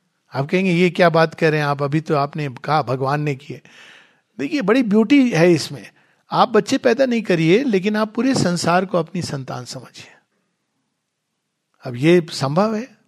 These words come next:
भगवान तो ऐसे ही करते हैं। <laughs> और बात यही हुई थी कि जब श्री रामकृष्ण परमहंस ने पूछा, "माँ शारदा से कि आपको एक बच्चा चाहिए या कुछ बच्चे चाहिए या पूरा, अ, world की mother बनना चाहती हैं?" She said कि world की mother।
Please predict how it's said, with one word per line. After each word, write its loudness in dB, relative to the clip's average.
भगवान 0
तो 0
ऐसे 2
ही 0
करते -2
हैं। -10
<laughs> -
और 6
बात 0
यही 4
हुई 0
थी -6
कि -4
जब 2
श्री -2
रामकृष्ण -2
परमहंस -2
ने -6
पूछा, -6
"माँ -2
शारदा -6
से -10
कि -14
आपको -10
एक -2
बच्चा -4
चाहिए -6
या -10
कुछ -6
बच्चे -4
चाहिए -6
या -4
पूरा, 2
अ, -20
world 6
की 0
mother 2
बनना -4
चाहती -16
हैं?" -20
She -16
said -10
कि -10
world 0
की -10
mother। -10